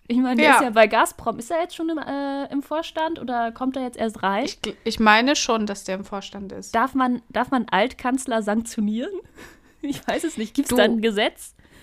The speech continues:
Speaker 1: Darf man deutsche
Speaker 2: juristisch
Speaker 1: Staatsbürger <laughs> sanktionieren? Ist der noch deutscher Staatsbürger?
Speaker 2: Juristisch bi-,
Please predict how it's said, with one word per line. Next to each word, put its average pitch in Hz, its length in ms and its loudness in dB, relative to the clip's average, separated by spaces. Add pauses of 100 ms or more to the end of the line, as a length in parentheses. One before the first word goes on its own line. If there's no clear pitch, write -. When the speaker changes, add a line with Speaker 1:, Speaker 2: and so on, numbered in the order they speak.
(180)
Speaker 1:
Darf 233 160 2
man 254 160 2
deutsche 302 40 2 (220)
Speaker 2:
juristisch 294 140 4
Speaker 1:
Staatsbürger 247 640 0 (480)
<laughs> - 460 -18
sanktionieren? 254 680 0
Ist - 200 -10
der 349 100 0
noch 311 140 2
deutscher - 360 -2
Staatsbürger? 277 800 -2 (1120)
Speaker 2:
Juristisch 294 680 2 (640)
bi-, - 160 8